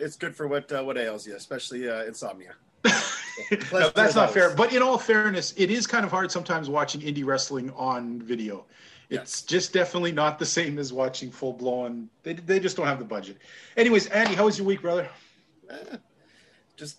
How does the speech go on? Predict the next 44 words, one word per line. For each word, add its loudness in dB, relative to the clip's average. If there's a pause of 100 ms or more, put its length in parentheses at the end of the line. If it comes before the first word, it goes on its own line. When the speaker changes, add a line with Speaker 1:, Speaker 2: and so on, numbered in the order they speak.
Speaker 1:
you -12
know, -4 (120)
plugging -2
along, 2
doing -2
what -2
I 2
usually -4
do. -4 (200)
Uh, -4 (560)
taking -8
care -2
of -2
business. -8
That's -18
what -6
I -2
get -4
paid -4
the -6
big -6
bucks -6
for. -6 (380)
Speaker 2:
Well, 0
not 4
only 0
that, 2
but -2
I 2
mean, -2
come -6
on, -2
the, -6
the, -10 (280)
the -2
P 0
P 0
V -2
points -2
champion, 2 (220)
Speaker 1:
<laughs> -6
Speaker 2:
the 6
champ 2 (180)
is, 0